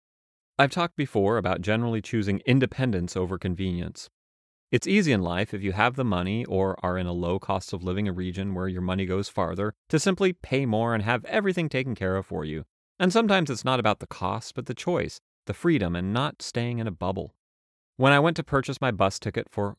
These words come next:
Gorakhpur, India, this was the first town in India where I could catch the train, the agent offered to get my Indian train ticket through to Varanasi.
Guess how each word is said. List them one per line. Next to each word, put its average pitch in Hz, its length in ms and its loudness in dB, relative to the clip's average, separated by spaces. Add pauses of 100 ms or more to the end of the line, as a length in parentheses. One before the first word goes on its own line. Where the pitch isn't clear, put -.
Gorakhpur, 98 640 -2
India, 87 480 -4 (440)
this 117 200 6
was 110 140 2
the 107 100 0
first 104 240 -2
town 92 260 -2
in 95 140 -2
India 90 380 -4
where 92 160 -4
I 92 40 -6
could - 140 -14
catch - 260 -6
the 107 80 -6
train, 90 380 -6 (560)
the - 180 0
agent 180 320 4
offered 104 360 2
to 110 80 0
get 90 160 0
my 101 140 2
Indian 113 420 0
train 185 260 -2
ticket - 300 -6
through 92 260 -4
to 104 120 -4
Varanasi. 92 680 -2